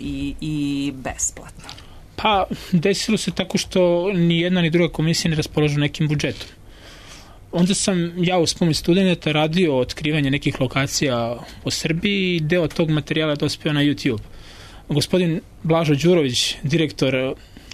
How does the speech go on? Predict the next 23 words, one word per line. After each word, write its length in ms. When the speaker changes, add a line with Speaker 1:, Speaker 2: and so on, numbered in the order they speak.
Speaker 2:
vlasnik 400
zapravo 300
firme 420
Mountain 460
Holding, 380
koja 140
se 140
bavi 320
skeniranjem 600
tla 320
i 240
drugim 640
građevinskim 680
poslovima, 640
a, 140
je 400
video 260
to 160
na 80
YouTubeu, 500
došao 400
kod 180
mene 340